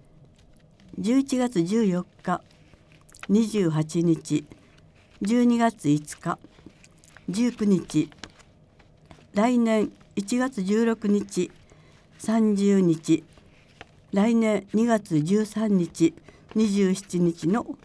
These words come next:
みんな月曜日です。場所、白鳥館。対象者、臼地区にお住まいの六十五歳以上の方で、介助の必要がなく、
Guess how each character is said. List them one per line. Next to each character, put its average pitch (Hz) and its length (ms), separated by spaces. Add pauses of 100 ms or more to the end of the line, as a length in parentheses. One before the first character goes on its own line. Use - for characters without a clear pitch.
(280)
み 196 140
ん 180 120
な 202 160
月 156 400
曜 151 140
日 139 80
で 151 120
す。 - 220 (640)
場 226 120
所、 262 300 (320)
白 196 280
鳥 185 300
館。 143 300 (1800)
対 247 180
象 254 260
者、 185 300 (920)
臼 277 240
地 277 160
区 269 120
に 190 160
お 165 80
住 220 200
ま 220 140
い 208 60
の 196 260 (460)
六 214 240
十 262 160
五 262 120
歳 240 260
以 185 60
上 190 200
の 190 100
方 165 260
で、 151 200 (640)
介 262 240
助 202 100
の 165 120
必 - 280
要 233 140
が 208 100
な 202 160
く、 160 300